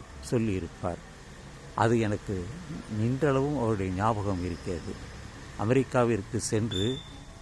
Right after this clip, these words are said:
அவர் இறை, உரை நிகழ்த்தினார். எப்படி தெரியுமா? எல்லோரும், "Dear friends and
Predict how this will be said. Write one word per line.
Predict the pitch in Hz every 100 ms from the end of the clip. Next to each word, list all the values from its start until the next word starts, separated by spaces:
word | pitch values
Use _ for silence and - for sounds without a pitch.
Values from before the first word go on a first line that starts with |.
| -
அவர் | 117 113 101 110 -
இறை, | 127 143 147 110 - - - - - -
உரை | 139 156
நிகழ்த்தினார். | 139 113 104 - 95 90 82 - - - - 113
எப்படி | 110 151 143
தெரியுமா? | 127 107 98 110 113 85 - - - -
எல்லோரும், | 117 123 131 143 113 131 127 - - - -
"Dear | 135 117 -
friends | 127 120 - - - -
and | 123 120